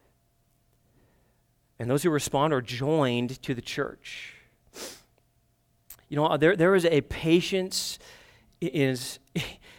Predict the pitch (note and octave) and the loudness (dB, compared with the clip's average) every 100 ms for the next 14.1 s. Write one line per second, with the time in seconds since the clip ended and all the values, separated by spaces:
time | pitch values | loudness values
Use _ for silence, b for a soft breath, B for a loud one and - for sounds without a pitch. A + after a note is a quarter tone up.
0 | B B B D#3 D#3 D#3 D3+ C#3+ D#3 D#3+ | B B B -2 0 4 4 4 4 2
1 | - D#3+ D#3 D#3 D3+ D#3+ D3+ C#3+ D3 D3 | 2 0 2 0 0 0 2 0 0 0
2 | E3 F#3 - G3+ G#3 - B D#3+ D#3 D#3 | 2 0 0 -2 -2 -8 B 2 2 4
3 | D#3 F#3 E3 D3+ C#3+ D#3 D#3+ D#3 F#3+ F#3+ | 4 4 4 0 0 0 0 0 -4 -6
4 | D#3 D#3 C#3 B B D3+ D3 D#3 F3 E3 | -2 0 -2 B B -2 0 2 2 0
5 | E3 D#3 D#3+ E3 - D3 E3 D3+ C#3+ C#3 | 0 2 0 0 -2 0 0 0 0 0
6 | D3+ D#3 E3 D3 D#3+ D#3 C#3 C#3 C#3+ C#3+ | 0 0 2 4 4 2 0 -2 0 4
7 | D3 D#3 D3+ D#3+ C#3+ B2 B B B D3 | 4 4 2 0 -2 -6 B B B -2
8 | D3+ C#3+ C#3 D3+ D#3 - F3+ E3+ E3+ E3 | 2 2 6 6 4 -2 -4 0 0 0
9 | C#3 C3+ - E3 E3+ E3+ D#3+ D#3 E3+ F3+ | 0 -2 -2 0 2 2 0 -2 -2 0
10 | F3 D3 E3+ E3+ F#3 F3 D#3 C#3 - F3+ | 0 0 -2 -4 -4 -4 -2 -4 -4 -4
11 | E3+ C#3+ C3+ C#3+ C3+ E3 D#3 C3+ B2+ D3 | -4 -4 -6 -6 -4 -4 -4 -6 -2 2
12 | D#3+ C#3+ D#3 C#3+ - D3 E3 D#3 D3+ C#3 | 2 0 -10 -8 -6 -4 -2 -2 -4 -8
13 | - E3+ E3 D#3 D#3 E3 D3 D3+ D#3+ D#3+ | -4 -2 -2 -2 -4 -8 -8 -6 -6 -6